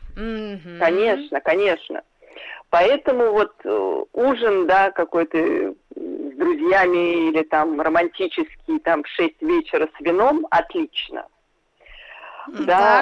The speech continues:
Speaker 1: так,
Speaker 2: э,
Speaker 1: ладно, это
Speaker 2: какой-то
Speaker 1: записали.
Speaker 2: такой
Speaker 1: Что еще?
Speaker 2: <laughs> А, что у вас еще было из этого адаптогенов? Мороженое. Мороженое
Speaker 1: <laughs> Да,
Speaker 2: это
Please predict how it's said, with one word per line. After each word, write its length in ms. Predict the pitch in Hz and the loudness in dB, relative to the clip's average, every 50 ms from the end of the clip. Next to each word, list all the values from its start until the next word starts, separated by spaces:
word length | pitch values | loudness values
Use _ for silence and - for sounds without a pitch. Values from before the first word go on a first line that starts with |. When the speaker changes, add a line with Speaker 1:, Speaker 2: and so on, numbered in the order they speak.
| - | 2
Speaker 1:
так, 120 | - - - | 0 -2 -4
Speaker 2:
э, 40 | - | -2
Speaker 1:
ладно, 400 | - - 208 208 202 - 262 302 | 0 2 2 2 2 2 0 -2
это 140 | 349 370 | -2 -2
Speaker 2:
какой-то 300 | 349 359 - 269 - 202 196 | 0 0 0 2 2 0 0
Speaker 1:
записали. 540 | 320 - 269 285 - - 208 202 196 196 226 | 2 2 0 0 0 -2 0 2 2 2 0
Speaker 2:
такой 120 | 277 - - | -2 -4 -6
Speaker 1:
Что 140 | - - 285 | -6 -6 -6
еще? 220 | 262 - - 226 | -6 -6 -6 -4
Speaker 2:
<laughs> 500 | 233 240 277 302 277 - 262 226 277 285 - _ - - - - - - - - 269 - - | -2 0 0 0 0 0 0 0 -2 -4 -4 _ -20 -20 -18 -18 -14 -12 -12 -12 -10 -2 0
А, 340 | - 185 185 170 170 175 175 | 2 4 6 6 4 4 2
что 180 | - - - 214 | 0 -2 -2 0
у 20 | 220 | 2
вас 120 | 269 - | 2 0
еще 220 | 311 285 - 311 254 | -2 -4 -4 -2 -2
было 140 | 233 254 254 | 0 0 0
из 140 | 254 240 226 | 0 0 0
этого 420 | 233 - - 226 208 196 - 107 | -2 0 0 0 2 2 2 2
адаптогенов? 880 | 180 185 185 214 220 - _ - 220 214 196 202 214 208 202 190 196 - _ | 2 2 2 0 -2 -2 _ -2 -2 -2 -2 -2 -2 -2 -2 -2 -6 -6 _
Мороженое. 680 | - 185 214 233 247 214 175 - - 151 147 160 156 - _ _ _ _ - - _ _ _ _ _ _ _ _ - - - | 0 2 4 4 4 2 2 0 -4 -16 -20 -20 -20 -20 _ _ _ _ -20 -20 _ _ _ _ _ _ _ _ -20 -16 -6
Мороженое 1000 | - 160 170 175 196 208 240 294 320 294 294 285 - 269 262 262 262 262 247 220 | 0 2 2 4 4 4 4 4 4 4 2 2 2 4 4 4 4 4 2 2
Speaker 1:
<laughs> 20 | |
Да, 60 | - - | 2 2
Speaker 2:
это 380 | - 220 226 254 226 - - | 2 4 4 4 4 2 2